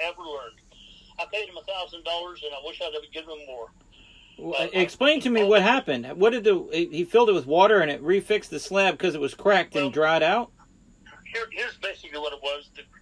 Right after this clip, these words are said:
Speaker 1: the grass around the houses was not watered. So in, in, uh, Texas, you have shale, uh,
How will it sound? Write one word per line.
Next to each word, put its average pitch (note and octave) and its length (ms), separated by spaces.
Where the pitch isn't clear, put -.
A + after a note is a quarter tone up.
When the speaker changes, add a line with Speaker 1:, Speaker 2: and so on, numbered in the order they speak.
Speaker 1:
the C#3 100
grass F#3+ 480
around E3 680
the D3 100
houses - 600
was C#3+ 260
not E3 340
watered. - 380
So D#3 380
in, D3 240
in, D#3 220
uh, C#3+ 160
Texas, G#3 480
you E3+ 120
have E3 200
shale, E3 500
uh, C#3 220